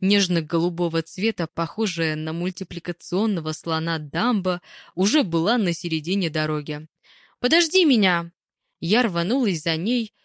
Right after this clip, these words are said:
и тут Иркина шуба продемонстрировала свои недостатки.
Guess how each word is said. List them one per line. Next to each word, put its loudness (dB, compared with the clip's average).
и -2
тут -2
Иркина -2
шуба -2
продемонстрировала -2
свои -4
недостатки. -6